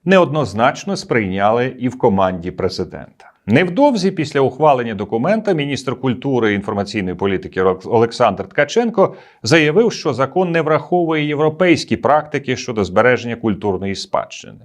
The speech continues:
Ну, Британія — це вже не Європа. А критика в бік Шуляк також зазвучала вже від однопартійців. Зокрема,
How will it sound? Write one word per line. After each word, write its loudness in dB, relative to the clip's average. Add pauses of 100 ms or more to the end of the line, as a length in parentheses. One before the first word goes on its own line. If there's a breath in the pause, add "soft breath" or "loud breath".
Ну, -2
Британія — 0
це -4
вже -8
не -4
Європа. 0 (720 loud breath)
А 4
критика 4
в 2
бік -2
Шуляк 2 (140)
також 0
зазвучала 2
вже 0
від -6
однопартійців. -2 (120)
Зокрема, 4